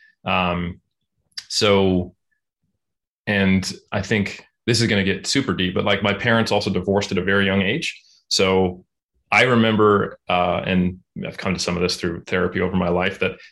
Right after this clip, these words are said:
I do a lot of things to control my environment so that maybe I feel safe or in control or whatever. And that's also something you hear a lot of bodybuilders talk about. They enjoy the ability to manipulate things and get a predictable outcome.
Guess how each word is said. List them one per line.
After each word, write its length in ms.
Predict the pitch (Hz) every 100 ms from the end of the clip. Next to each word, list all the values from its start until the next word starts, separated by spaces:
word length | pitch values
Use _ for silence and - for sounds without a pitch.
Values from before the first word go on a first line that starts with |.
| -
I 100 | 117
do 140 | 139
a 40 | 117
lot 200 | 110 117
of 60 |
things 180 | 120 113
to 100 | -
control 720 | 104 92 - 110 104 107 104 101
my 140 | 95
environment 580 | 90 95 95 120 175 185
so 140 | -
that 160 | 98 92 -
maybe 300 | 95 92 90
I 100 | 85
feel 460 | - 101 95 85 - _ _
safe 380 | - 127 127 - _ _ -
or 100 | 92
in 120 | 110
control 400 | 110 107 107 104
or 80 | 101
whatever. 400 | 98 101 107 - - _
And 100 | 107
that's 200 | 117 -
also 280 | 110 98 104
something 320 | 98 92 90
you 80 | 90
hear 120 | 87
a 40 |
lot 180 | 85 87
of 60 | 90
bodybuilders 460 | 90 90 87 90
talk 180 | - 90
about. 180 | 82 87
They 100 | 92
enjoy 460 | 92 92 110 120 107
the 100 | 95
ability 400 | 85 95 90 92
to 120 | -
manipulate 500 | 90 104 104 92 90
things 240 | 90 90 87
and 100 | 87
get 160 | 98
a 120 | 92
predictable 500 | - 90 90 95 90
outcome. 380 | 87 - - 98